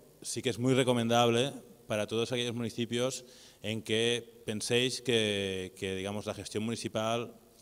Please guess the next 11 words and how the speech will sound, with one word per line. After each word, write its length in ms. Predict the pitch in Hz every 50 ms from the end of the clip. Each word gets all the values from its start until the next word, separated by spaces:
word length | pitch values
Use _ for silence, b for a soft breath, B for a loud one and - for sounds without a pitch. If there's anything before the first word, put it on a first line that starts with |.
| B B B B B -
eh, 1200 | 107 107 107 104 101 101 98 98 98 95 92 98 95 92 92 92 90 90 90 87 87 90 87 87 85 82 113 - _ _ _ _ _ - -
es 120 | 107 98
sospechosa 720 | - 117 107 - - 101 - 107 98 - - 107 104 104 101
de, 480 | 95 90 90 90 87 87 85 82 85 82 _ b b b b b b b b -
de 260 | 92 92 90 90 87
que, 140 | - 90 87
bueno, 260 | 92 87 82 82 - - - - _ _
que 140 | - - 92
hay 100 | 92 92
algo 200 | 92 92 90 87
ahí, 160 | 85 82 78